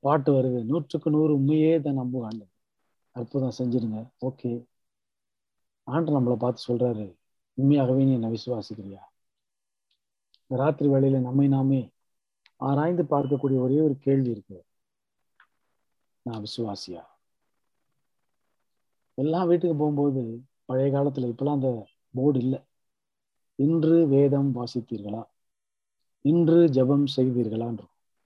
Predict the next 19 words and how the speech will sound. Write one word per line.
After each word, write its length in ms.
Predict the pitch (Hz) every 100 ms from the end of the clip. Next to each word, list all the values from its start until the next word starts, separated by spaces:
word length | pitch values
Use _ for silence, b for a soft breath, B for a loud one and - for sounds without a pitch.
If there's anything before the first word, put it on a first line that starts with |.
| _ _ _ _ _ _ _ _ _ -
"இன்று 260 | 185 208 214
வேதம் 340 | 165 170 160
வாசிச்சீங்களா?" 560 | 139 135 - 113 113 110 - _ -
அப்படின்னா 400 | 120 123 151 151 127 196 _ _ _ _ _ _ _ _ _ -
simple 400 | 180 180 190 147
டென்ஸ்ல 400 | 151 139 151 139
சொன்னா, 300 | 131 131 117 110 - _ _ _ _ -
"நீ 100 | 160 156
ஆண்டவரோட 460 | 143 147 131 117 143
பேசிட்டியா?" 500 | 127 113 110 92 95 - _ _ _ _ _ _ _ _ _ _ 185
"இன்று 280 | 214 220 202
ஜெபம் 380 | 156 151 170 147
பண்ணீர்களா?" 480 | 135 135 113 117 113 _ _ _ _ _ _ _ _ _ _ _ 147
நீ 200 | 160 196 208 - _
உன், 260 | 147 165 180
நீ 120 | 170 180
ஆண்டவர் 440 | 156 165 170 160 147
பேசினதை 440 | 151 143 143 123 147
கேட்டுட்டியா? 520 | 123 113 98 92